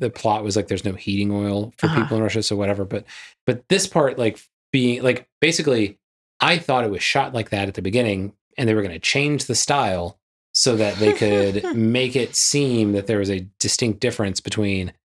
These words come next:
Speaker 1: back then
Speaker 2: Right.
Speaker 1: and, you know, what was happening currently. And, oh my God, they did something that was so fucking stupid. I'm sorry, I had to take my glasses off 'cause it was so dumb.
Speaker 2: Mm.
Speaker 1: They start out and they're, like, in wherever he was in this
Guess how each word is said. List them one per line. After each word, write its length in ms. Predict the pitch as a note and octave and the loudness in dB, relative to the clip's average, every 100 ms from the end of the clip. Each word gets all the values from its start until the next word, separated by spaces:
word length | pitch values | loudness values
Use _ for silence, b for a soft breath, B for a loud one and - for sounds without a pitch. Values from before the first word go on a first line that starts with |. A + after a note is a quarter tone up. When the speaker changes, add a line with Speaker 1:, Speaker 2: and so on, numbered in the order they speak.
| _ | _
Speaker 1:
back 240 | A#2 - | -6 -4
then 400 | - A#2 F3 A3 - | -2 0 2 0 -4
Speaker 2:
Right. 360 | F3 E3 D#3+ E3+ | -4 -2 -2 -2
Speaker 1:
and, 440 | - A2+ A2 G#2 - _ - | 0 2 2 0 -6 _ -6
you 200 | C#3+ A#2 | 0 0
know, 60 | |
what 160 | G2+ G#2+ | 0 -2
was 100 | G#2+ | -2
happening 320 | A2+ G2+ F#2 | -2 -2 -4
currently. 520 | - G2+ F2+ F#2+ G2 - B B _ _ _ | -4 -4 -4 -8 -10 -12 B B _ _ _
And, 280 | - B2+ A#2+ _ - | -2 -2 -4 _ -6
oh 140 | A#2 | -4
my 100 | G#2+ G2+ | -4 -6
God, 160 | A2+ | -6
they 100 | G#2 | -4
did 160 | G#2 G#2+ | -2 -2
something 240 | A#2+ G#2 | -2 -4
that 100 | G#2+ | -6
was 100 | A2 | -4
so 200 | - A#2+ | -4 -4
fucking 320 | A2 B2 B2 C3 | -4 -8 -6 -6
stupid. 380 | - C3 D3 - | -6 -4 -6 -4
I'm 160 | D3 C3 | -2 -2
sorry, 220 | - A2+ | -2 -2
I 20 | |
had 80 | A2 | -2
to 120 | G#2+ | -2
take 160 | A#2 A#2+ | -4 -4
my 60 | A#2 | -2
glasses 360 | C3 B2 - C3+ | 0 0 0 -2
off 80 | |
'cause 160 | - C3 | 0 -2
it 40 | |
was 100 | C3 | -2
so 120 | A#2+ B2+ | -2 -2
dumb. 280 | C3 B2+ - - | -2 -4 -8 -2
Speaker 2:
Mm. 400 | G3 G3 E3+ D#3 _ - | 0 2 0 -4 _ -2
Speaker 1:
They 80 | B2+ | 0
start 280 | - E3 D#3+ | 4 4 4
out 280 | C#3+ B2 | 4 0
and 80 | - | 0
they're, 140 | A#2+ A#2 | 2 4
like, 540 | A2 G#2+ G2+ - - _ _ _ - B B | 4 2 2 -4 -16 _ _ _ -20 B B
in 460 | C#3+ B2+ B2+ B2 B2 | 0 2 2 2 2
wherever 460 | A#2 A#2 A2+ A2+ | 2 0 0 0
he 160 | G#2+ A2+ | 2 2
was 440 | G2+ F#2+ F#2+ F#2+ | 2 0 -2 -2
in 120 | A2 | -2
this 180 | G2+ F#2+ | -2 -2